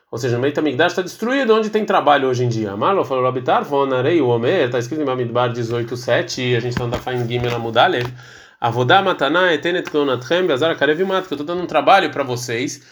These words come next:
e a pessoa que não é Cohen, que se aproxima, vai morrer. Esse versículo tá falando do, da Truma,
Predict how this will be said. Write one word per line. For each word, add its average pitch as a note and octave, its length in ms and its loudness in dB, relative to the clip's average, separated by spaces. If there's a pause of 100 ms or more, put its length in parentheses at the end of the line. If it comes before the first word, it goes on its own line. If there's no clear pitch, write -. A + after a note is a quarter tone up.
(300)
e A#2+ 60 -2
a A#2 40 0
pessoa C3 300 -2
que F#3+ 100 -2
não F#3 80 2
é F3+ 60 0
Cohen, G#3+ 400 2
que E3 120 -6
se - 60 -2
aproxima, D#3 380 -2
vai D3+ 180 0
morrer. B2+ 360 0
Esse A2 140 -4
versículo E3 440 -4
tá D#3 120 -4
falando E3 360 0
do, E3+ 280 0 (260)
da B2+ 120 0
Truma, A3+ 400 2